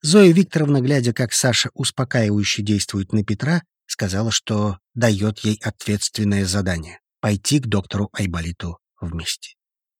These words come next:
Откровенно говоря, Саша тоже побаивалась предстоящей процедуры, хотя в мельчайших деталях изучила плакат, висящий на стене в группе.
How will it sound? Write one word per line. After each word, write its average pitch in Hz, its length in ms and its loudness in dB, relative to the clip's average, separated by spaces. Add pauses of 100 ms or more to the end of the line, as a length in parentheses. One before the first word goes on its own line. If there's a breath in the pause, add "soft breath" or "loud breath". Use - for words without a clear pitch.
(840)
Откровенно 202 540 6
говоря, 123 340 6
Саша 131 360 2
тоже 117 400 4
побаивалась 104 600 0
предстоящей 110 680 0
процедуры, 110 600 0 (260)
хотя 117 380 2
в 101 60 0
мельчайших 107 600 2
деталях 127 480 0
изучила 110 500 0
плакат, 104 540 -2
висящий 104 560 0
на 98 120 2
стене 98 500 -2 (160)
в 92 160 -6
группе. 90 440 -6